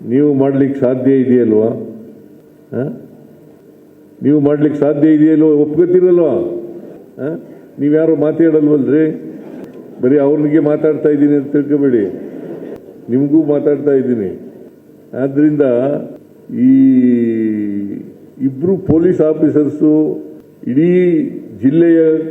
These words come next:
ಕಾನೂನು ವ್ಯವಸ್ಥೆಯನ್ನು ಬದಲಾವಣೆ ಮಾಡಬೇಕಾದ್ರೆ, ಸಾಧ್ಯ ಆದ್ರೆ ಬೇರೆ ಪೊಲೀಸ್ನವರಿಂದ ನಾನು ಸ-, ಸಂದರ್ಭಗಳಲ್ಲಿ ಹೇಳ್ತಾ ಇರ್ತೀನಿ, ಪೊಲೀಸ್ನವ್ರ ಹತ್ರನೂ ಹೇಳ್ತಾ ಇರ್ತೀನಿ, ಪೊಲೀಸ್ ಇನ್ಸ್‌ಪೆಕ್ಟ್ರು, ಡಿ ವೈ ಎಸ್ ಪಿ, ಎಸ್ ಪಿ,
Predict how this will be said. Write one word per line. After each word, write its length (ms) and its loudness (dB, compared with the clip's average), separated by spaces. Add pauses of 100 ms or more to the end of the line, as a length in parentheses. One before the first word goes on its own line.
(340)
ಕಾನೂನು 440 2
ವ್ಯವಸ್ಥೆಯನ್ನು 680 2
ಬದಲಾವಣೆ 460 2
ಮಾಡಬೇಕಾದ್ರೆ, 1120 0 (160)
ಸಾಧ್ಯ 440 -2
ಆದ್ರೆ 760 0 (320)
ಬೇರೆ 260 2
ಪೊಲೀಸ್ನವರಿಂದ 840 -4
ನಾನು 560 -4 (340)
ಸ-, 340 -4
ಸಂದರ್ಭಗಳಲ್ಲಿ 720 -2
ಹೇಳ್ತಾ 380 0
ಇರ್ತೀನಿ, 680 -6
ಪೊಲೀಸ್ನವ್ರ 600 -4 (480)
ಹತ್ರನೂ 320 -10
ಹೇಳ್ತಾ 320 -6
ಇರ್ತೀನಿ, 420 -8 (500)
ಪೊಲೀಸ್ 420 0
ಇನ್ಸ್‌ಪೆಕ್ಟ್ರು, 680 -6 (520)
ಡಿ 120 2
ವೈ 220 4
ಎಸ್ 160 -4
ಪಿ, 460 -10 (360)
ಎಸ್ 320 -6
ಪಿ, 300 -4